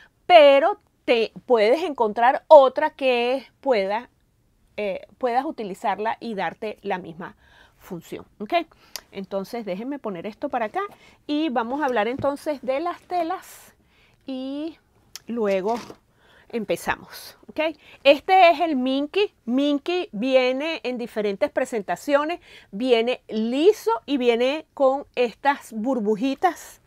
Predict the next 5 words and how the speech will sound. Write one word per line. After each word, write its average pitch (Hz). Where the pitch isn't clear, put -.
¿ok? 226
Por 240
ejemplo, 240
el 226
edredón 220